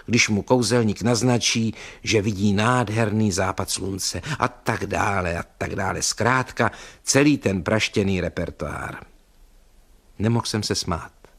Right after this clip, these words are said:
nemohl jsem tleskat. Bylo to tak hořké, když se předváděli jiní a když lidé Hickse oslavovali a hrnuli se k němu,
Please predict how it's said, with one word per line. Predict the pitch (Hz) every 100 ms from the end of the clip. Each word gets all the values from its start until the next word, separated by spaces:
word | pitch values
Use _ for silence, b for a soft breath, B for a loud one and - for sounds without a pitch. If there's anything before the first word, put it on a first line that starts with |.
| _ _ - -
nemohl | - 131 120
jsem | - 98
tleskat. | 90 - - - - - - - B B B -
Bylo | 110 117 113
to | 92
tak | - 151 95
hořké, | 87 95 - - 104 104 117 131 B B -
když | 110
se | - 117
předváděli | - 113 113 117 110 117
jiní | 98 101 123 123 120 120 B
a | 107
když | 98 98 -
lidé | 104 127 113
Hickse | 104 - -
oslavovali | - - 107 107 104 110 113
a | 87
hrnuli | 107 110 107
se | - -
k | 95
němu, | 104 113